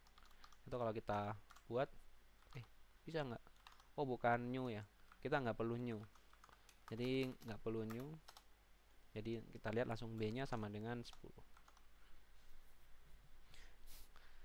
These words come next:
Nah, masih di new array sini, kalau misalnya kita isi satu-satu elemennya itu bisa. Yang terjadi bukan membuat ini menjadi, karena E kan kita nggak tahu itu apa ya.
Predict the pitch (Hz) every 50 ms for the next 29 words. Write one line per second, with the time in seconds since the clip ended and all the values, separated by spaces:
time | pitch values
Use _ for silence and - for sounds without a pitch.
0 | - - - - - - - - - - - - - - 156 143 156 160 - -
1 | 208 185 180 165 151 156 156 143 151 143 143 139 135 - 131 123 139 170 208 -
2 | - - 143 143 143 139 151 147 160 151 151 156 156 - 147 151 151 - - -
3 | 202 180 - 180 - 175 160 - - 135 156 143 135 131 131 127 120 123 147 156
4 | - 156 139 113 98 - - 98 101 104 - - - - - - - - - -
5 | - - - 113 110 110 110 113 117 131 160 151 127 120 - 123 117 110 - -
6 | 123 117 110 104 110 110 107 107 - - - - 135 117 110 110 107 110 107 104
7 | 104 98 95 101 98 95 95 95 - - - - - - - - - - - -
8 | 117 117 123 131 127 143 143 143 143 143 151 151 139 139 135 143 139 127 117 107
9 | 107 107 117 120 117 - 107 101 104 - - 110 101 - -